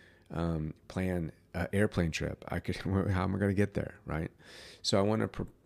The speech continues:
I wanna prepare. I wanna be mindful. I wanna reflect on the future of what I wanna do, and I wanna connect to it right now as much as possible.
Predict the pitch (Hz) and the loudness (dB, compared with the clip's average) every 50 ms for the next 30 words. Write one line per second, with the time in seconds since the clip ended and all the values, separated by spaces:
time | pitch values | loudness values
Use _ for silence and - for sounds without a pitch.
0 | - - 95 95 98 98 98 92 - - - - - - - 90 82 76 65 58 | -4 0 2 2 4 2 2 0 -2 -6 -8 -6 -6 -6 -4 -4 -4 -4 -6 -6
1 | - - - _ _ _ _ _ _ _ _ - 82 90 92 92 90 104 104 98 | -10 -14 -18 _ _ _ _ _ _ _ _ -2 -2 0 0 0 0 0 0 2
2 | 92 87 85 85 85 80 80 - - - - - - 85 87 90 87 87 85 85 | 2 0 2 0 0 -2 -2 -6 -10 -10 -8 -4 -4 -2 -2 -2 -2 -2 -2 -4
3 | - - - 110 113 143 165 - - - - - - _ _ _ - 87 87 90 | -6 -4 0 2 2 2 2 0 -6 -16 -18 -18 -20 _ _ _ -6 -4 -2 -2
4 | 87 85 82 85 - - 120 127 135 - - 139 139 131 107 101 104 98 95 92 | -2 -2 -4 -6 0 2 2 4 4 2 0 2 2 4 4 4 4 6 6 4
5 | 92 92 87 87 82 90 110 127 135 143 - 85 85 82 80 82 82 - - 87 | 4 2 2 2 4 4 6 6 6 6 6 4 4 2 2 0 -2 -4 -4 -2
6 | 82 82 85 - _ - 90 87 87 85 - 82 80 - - 82 82 82 87 90 | -2 -2 -4 -6 _ -4 -2 -2 -2 -2 -2 -4 -4 -4 -4 -6 -4 -4 -4 -4
7 | 90 90 87 82 80 - - - - - - 64 - - - - - | -4 -6 -6 -6 -6 -6 -8 -10 -10 -8 -8 -8 -8 -10 -12 -14 -18